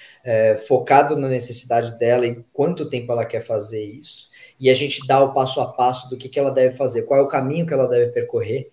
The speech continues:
e junto com ela a gente faz algumas sessões de mentoria pra, é, garantir que essa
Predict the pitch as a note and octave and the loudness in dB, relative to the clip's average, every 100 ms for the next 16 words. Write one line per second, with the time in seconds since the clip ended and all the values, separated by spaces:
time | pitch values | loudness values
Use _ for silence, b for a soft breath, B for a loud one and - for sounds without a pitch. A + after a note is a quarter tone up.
0 | _ B2+ B2+ C3 C3 C3 C3 A2 C#3 D3+ | _ -6 -2 0 0 -4 -8 -8 -6 -6
1 | - - C#3 A#2+ C3 C3 B2 A#2+ - A#2+ | -10 -6 -2 0 2 2 0 -6 -4 -2
2 | A2+ A2+ A#2+ A#2+ A2+ - B B - - | -2 -2 -4 -8 -8 -12 B B -8 0
3 | B2+ - D3 D3+ C#3+ C3 C3 B2+ B2+ A#2 | 0 0 0 0 0 -2 -2 -2 2 0
4 | A#2 B2+ C3+ B B B - A#2+ B2 A#2+ | 2 -2 -2 B B B 0 6 6 6
5 | A#2 C3 A#2 A2+ - - C3 B2+ B2+ A#2 | 2 0 2 2 0 -6 0 2 2 -2
6 | - C3 C3 | -8 -4 -4